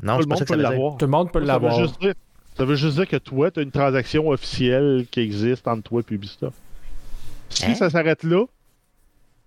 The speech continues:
Speaker 2: c'est une façon de plus pour Ubisoft pour mettre de l'argent puis de, de, de placer, de, en fait, de convertir des dollars en Ethe-, en Ethereum.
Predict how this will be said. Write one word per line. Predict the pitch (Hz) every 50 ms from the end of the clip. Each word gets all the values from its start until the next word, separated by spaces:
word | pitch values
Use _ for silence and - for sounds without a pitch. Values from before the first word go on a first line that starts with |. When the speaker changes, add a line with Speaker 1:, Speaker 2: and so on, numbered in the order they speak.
| _ _ _
Speaker 2:
c'est | - 147
une | 143
façon | - 170 - 202
de | 185 -
plus | 185 214 -
pour | - 160 147
Ubisoft | 147 127 117 - 175 185 - -
pour | 143 135 131 120
mettre | 131 139 151 131 131 135
de | 143
l'argent | 143 127 123 117 110 135 156 156 165 165 -
puis | - 127
de, | 117 123 131 127 123 123
de, | 117 117 123 120 113
de | 110 117
placer, | 107 - - 135 123 107 - 143 151 151
de, | 131 123 123 127
en | 120 120 117
fait, | - 165
de | 147 135
convertir | - 139 131 135 127 - - 170
des | 156 147 135
dollars | 127 131 123 127 139 147 139
en | 135 127 117 117
Ethe-, | 120 117 107 131 127 120 123 -
en | 117 110 113
Ethereum. | 117 113 - 127 113 104 113 117 135 170 165 131